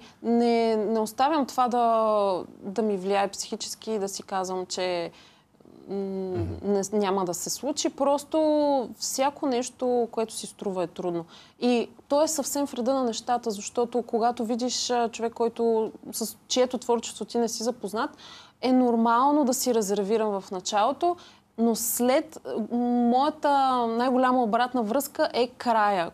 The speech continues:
Speaker 1: Момента, в който, когато приключвам с, а, тази, примерно, едночасова програма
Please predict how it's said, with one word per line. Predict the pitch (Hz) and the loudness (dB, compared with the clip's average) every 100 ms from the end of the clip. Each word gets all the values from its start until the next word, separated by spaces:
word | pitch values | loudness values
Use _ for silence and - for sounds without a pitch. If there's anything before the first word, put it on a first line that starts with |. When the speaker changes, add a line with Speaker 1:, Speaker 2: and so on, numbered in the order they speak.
| - | -4
Speaker 1:
Момента, | 226 233 254 269 247 | 0 2 2 0 -2
в | 214 | -4
който, | - 233 233 247 220 - | -2 -2 0 -2 -2 -4
когато | 214 226 233 | 0 0 0
приключвам | 214 214 - 247 - 240 | -4 -6 -6 -8 -4 -4
с, | 233 220 208 - | -4 -6 -6 -6
а, | 202 196 - - - _ _ | -4 -6 -8 -20 -20 _ _
тази, | 220 208 208 | 2 2 -2
примерно, | - 214 208 | -2 0 2
едночасова | 196 185 190 202 - 202 | 0 -2 0 -2 -2 -6
програма | - 196 208 233 | -6 -4 0 4